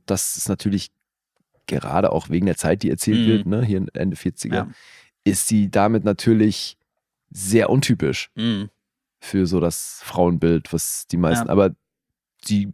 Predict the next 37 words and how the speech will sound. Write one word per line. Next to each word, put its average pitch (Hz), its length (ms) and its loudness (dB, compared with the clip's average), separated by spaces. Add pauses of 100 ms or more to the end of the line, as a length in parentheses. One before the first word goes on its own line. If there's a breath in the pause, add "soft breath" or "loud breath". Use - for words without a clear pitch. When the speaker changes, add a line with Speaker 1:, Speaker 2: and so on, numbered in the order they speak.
Speaker 1:
gibt - 220 -8
den 143 120 2
Männern 135 300 2
halt 127 200 2
auch - 220 0
echt - 280 -2
Ansagen, 92 580 0
so 80 220 -6
wenn 92 100 0
Speaker 2:
Mhm. 87 60 0
Speaker 1:
da 87 140 0
einer 87 220 0
blöd 85 300 0
kommt. 110 320 -4 (1200 soft breath)
Jetzt 101 260 2
ist - 180 0
das - 120 -2
Problem, 117 480 4 (1200)
dass - 440 0 (580)
das 104 200 2
ist - 220 0
halt 117 120 6
im 107 120 2
Grunde 113 460 4
irgendwie 107 640 2
so 104 120 -2
eine 98 120 2
Art 98 220 0
Softporno, 113 800 0
Speaker 2:
Mhm. 110 260 -4
Speaker 1:
also 101 220 0
weil 104 180 4
du 101 100 0
siehst 104 320 -4
halt 107 140 2
eben 101 220 2
permanent 110 720 2